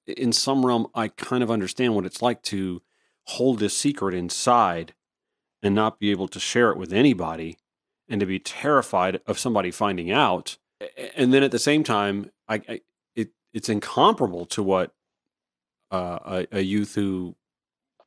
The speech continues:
believes that he or she was born the wrong gender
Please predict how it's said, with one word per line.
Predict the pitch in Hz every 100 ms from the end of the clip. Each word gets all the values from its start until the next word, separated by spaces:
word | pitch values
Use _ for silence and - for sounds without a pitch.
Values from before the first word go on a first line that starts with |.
| -
believes | 110 101 107 110 104 -
that | 92 - _ _ _ _ _ _ _ _
he | - 113
or | 107
she | -
was | 104 -
born | 90 101 92
the |
wrong | 92 92 87
gender | 92 87 87 101